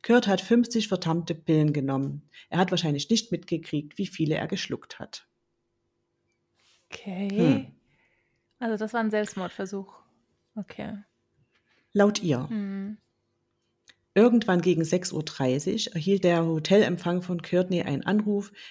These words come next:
Speaker 1: in dem sie einen Krankenwagen anforderte. An dieser Stelle fragt man sich jetzt natürlich, warum Courtney noch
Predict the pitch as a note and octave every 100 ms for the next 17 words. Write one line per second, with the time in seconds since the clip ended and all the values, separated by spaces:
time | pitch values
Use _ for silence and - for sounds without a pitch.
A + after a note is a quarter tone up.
0 | - D#3 F3 F3+ - D#3 D#3 - G3 F3+
1 | D3 C3+ C#3 - C#3+ C#3+ - C#3 C3+ -
2 | B2 - D#3 _ _ _ _ _ - _
3 | _ - _ - D#3 F#3+ D#3 E3+ G3 F3+
4 | F3 F3+ E3+ D3 D#3 D#3 D#3+ D#3 F3+ G3+
5 | - D#3 D#3 F#3 F#3+ F3 E3 -